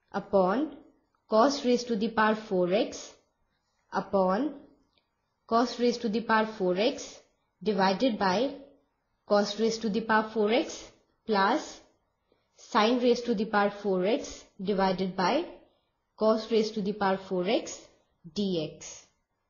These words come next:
And this is equal to integral limit from zero to pi by four. Now we can write the numerator as tan x into sec square x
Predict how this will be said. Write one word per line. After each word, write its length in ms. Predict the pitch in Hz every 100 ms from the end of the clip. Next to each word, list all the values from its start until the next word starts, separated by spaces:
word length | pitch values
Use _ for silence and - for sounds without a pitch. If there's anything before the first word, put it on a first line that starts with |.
| _
And 220 | 214 202
this 200 | 240 254
is 200 | 320 269
equal 340 | 233 - 202 202
to 280 | 214 226 339 - _ _ _
integral 720 | 214 202 214 214 175 208 302 320 - 208
limit 340 | 214 240 247
from 260 | - 277 220
zero 480 | 180 196 180 226 269 -
to 160 | 311
pi 220 | 311 226
by 180 | 196 185
four. 440 | 180 - 190 277 - - _ _ _
Now 300 | 220 220 226
we 200 | 240 240
can 160 | 254 240
write 320 | 226 226 196
the 80 | 240
numerator 720 | 240 233 226 226 208 214 226
as 420 | 233 277 339 - - _ _ _ _ _ _ _ _
tan 320 | 233 208 208 240
x 420 | 349 - - - _ _ _ _ _ _ _ _ _ _ _ _ _ _ _
into 300 | 220 226 277
sec 300 | 285 277 262
square 360 | - 269 269 277
x 380 | 359 - -